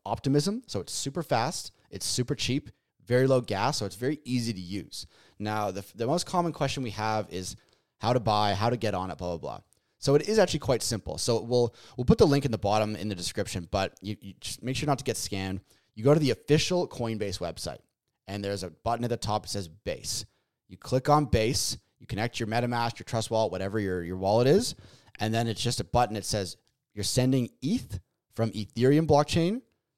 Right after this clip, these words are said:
to the Base blockchain. And you have to add Base to your MetaMask, which is either preloaded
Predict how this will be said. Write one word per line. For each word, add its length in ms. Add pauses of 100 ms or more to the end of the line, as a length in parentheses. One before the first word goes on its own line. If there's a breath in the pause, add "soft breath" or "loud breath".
(100)
to 380 (160)
the 100 (200)
Base 280
blockchain. 600
And 100
you 60
have 160
to 100 (120)
add 440
Base 440 (160)
to 120
your 80
MetaMask, 520
which 160
is 120
either 220
preloaded 600